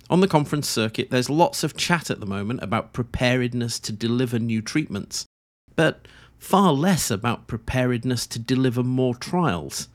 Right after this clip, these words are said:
More trials that are just on the horizon. The labyrinth structure of clinical trials and research projects is held together by cohesive efforts of various professionals in research delivery roles,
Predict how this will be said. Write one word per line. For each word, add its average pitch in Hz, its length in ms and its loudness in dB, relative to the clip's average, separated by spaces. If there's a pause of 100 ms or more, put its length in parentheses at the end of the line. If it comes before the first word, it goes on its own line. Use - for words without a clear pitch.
(580)
More 165 220 4
trials 110 480 2
that 120 100 -2
are 117 180 -8
just - 360 0
on 113 100 0
the 117 100 -2
horizon. 120 600 -2 (1300)
The 135 100 2
labyrinth 180 500 4
structure - 640 -2
of 101 140 -8
clinical 151 480 0
trials 101 480 -2
and 101 160 -4
research 131 500 -2
projects - 600 -4 (380)
is 123 180 -2
held 147 280 0
together 131 360 0
by 110 220 0
cohesive 143 840 -2
efforts - 460 -4
of 107 80 -4
various 117 640 0
professionals 107 680 -6
in 104 200 -2
research 110 440 -4
delivery 104 400 -4
roles, 101 480 -4